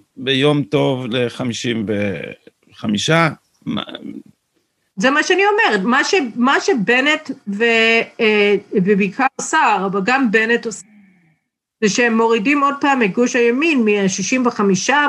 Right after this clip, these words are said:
Speaker 2: שישים ושבעה מנדטים היפים שהיו בסקרים לפני חודשיים,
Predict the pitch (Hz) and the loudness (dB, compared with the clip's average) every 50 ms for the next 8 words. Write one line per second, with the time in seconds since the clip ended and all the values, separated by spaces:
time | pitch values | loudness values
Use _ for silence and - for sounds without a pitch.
0 | 262 220 - - 208 185 - 240 233 202 208 190 - - 190 175 226 240 262 277 | -2 -4 -4 -6 -6 -4 -2 -2 0 0 0 0 0 0 0 2 2 0 2 2
1 | 277 247 226 226 254 262 262 - 277 262 240 233 220 214 214 - 269 254 240 - | 2 0 2 2 0 0 0 -2 -2 0 0 0 0 -2 -2 -4 -6 -6 -4 -2
2 | - 247 226 220 214 220 240 254 262 214 233 226 - - - 240 233 226 254 277 | 0 0 2 2 2 2 0 0 0 0 0 -2 -2 -4 -2 0 0 2 2 0
3 | 269 254 240 233 240 254 254 254 269 277 277 - 359 381 370 320 277 277 277 | 2 0 0 0 0 -2 -2 0 -2 -2 -2 0 0 2 2 2 2 0 0